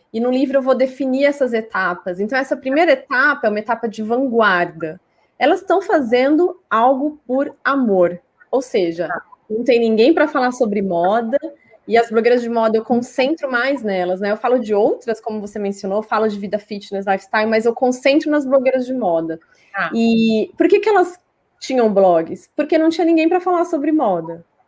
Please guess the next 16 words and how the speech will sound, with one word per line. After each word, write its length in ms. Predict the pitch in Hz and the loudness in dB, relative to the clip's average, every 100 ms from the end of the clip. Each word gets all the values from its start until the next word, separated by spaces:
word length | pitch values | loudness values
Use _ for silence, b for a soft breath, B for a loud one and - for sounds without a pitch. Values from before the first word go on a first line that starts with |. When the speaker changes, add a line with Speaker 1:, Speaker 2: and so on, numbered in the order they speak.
| _ - | _ -8
Speaker 2:
Uhum. 120 | 247 | 0
Speaker 1:
Falar 240 | 247 262 | 2 2
sobre 300 | 233 - 285 | 0 -4 -2
moda 440 | 262 220 202 190 208 | 0 4 4 4 0
quinze 400 | 208 269 277 254 | -4 -4 0 2
anos 220 | 214 202 | 0 0
atrás, 420 | 185 214 254 254 | -2 0 0 0
só 160 | 254 277 | 0 -2
comprando 440 | - 370 359 302 | 0 0 2 2
uma 140 | 311 320 | 2 0
revista, 840 | 330 311 247 247 233 - 175 170 | 0 -2 -4 -6 -6 -6 -6 -4
uma 140 | 180 | -2
revista 380 | 247 220 233 214 | 0 0 -2 -2
Vogue, 760 | 214 196 214 240 226 220 196 190 | 0 2 4 6 6 4 0 -2
né? 220 | 190 226 | 0 0
Então, 320 | 254 262 285 | 0 0 0